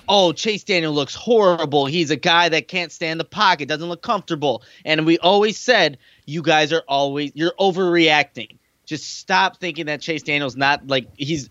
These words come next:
a terrible quarterback. Put in Tyler Bray." Well, this game proved what Chase Daniel can do when he has a first-string offense. So everybody that was talking crap about him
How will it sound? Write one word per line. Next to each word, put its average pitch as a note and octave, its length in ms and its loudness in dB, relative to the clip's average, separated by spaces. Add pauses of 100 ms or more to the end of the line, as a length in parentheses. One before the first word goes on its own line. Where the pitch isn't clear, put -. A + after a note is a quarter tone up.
(120)
a C#3 60 -8
terrible D3+ 340 0
quarterback. C#3+ 460 0
Put D#3 160 -2
in C#3 80 -4
Tyler C#3+ 260 2
Bray." C#3+ 320 2 (580)
Well, E3+ 120 4
this G#3 180 2
game G3+ 240 0
proved D3+ 560 0
what E3+ 260 0
Chase F3 320 -4
Daniel D3 280 -2
can C3+ 180 -8
do C#3 320 0 (120)
when D3 180 0
he C3 80 0
has D3+ 200 2
a C3+ 60 -2
first-string C3 640 -2
offense. B2 400 2
So E3+ 120 2
everybody B3 440 2
that F3 180 2
was C#3+ 100 -4
talking C#3+ 360 -2
crap C#3 240 -4
about D#3+ 280 2
him E3+ 140 -4